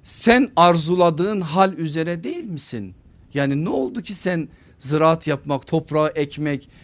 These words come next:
bir şeyler yapmak istiyorsun?" O, onu isteyecek olan diyecek ki, "Hayır ya Rabbi, ben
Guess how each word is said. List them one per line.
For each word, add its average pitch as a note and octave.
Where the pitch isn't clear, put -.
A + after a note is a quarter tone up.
bir D#3
şeyler D#3+
yapmak D3
istiyorsun?" D3+
O, A3
onu G3
isteyecek E3+
olan D#3+
diyecek D3
ki, D#3
"Hayır F#3
ya F3
Rabbi, C#3
ben G3+